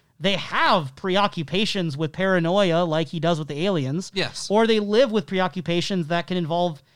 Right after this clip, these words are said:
Speaker 1: you know, sexual deviation like with the cockroach situation. Uh,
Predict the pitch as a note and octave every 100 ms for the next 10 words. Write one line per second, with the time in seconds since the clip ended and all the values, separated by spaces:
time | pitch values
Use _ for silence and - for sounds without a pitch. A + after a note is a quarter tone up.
0 | _ _ E3 E3+ D3+ - D#3+ - G3+ E3+
1 | D#3+ F3 D#3+ D#3 F3 F#3+ F3+ D#3+ D#3+ E3
2 | D3 D3 - - C#3+ A3+ D3 C3 - C3+
3 | C#3 B2 C3 G3 A3 _ - -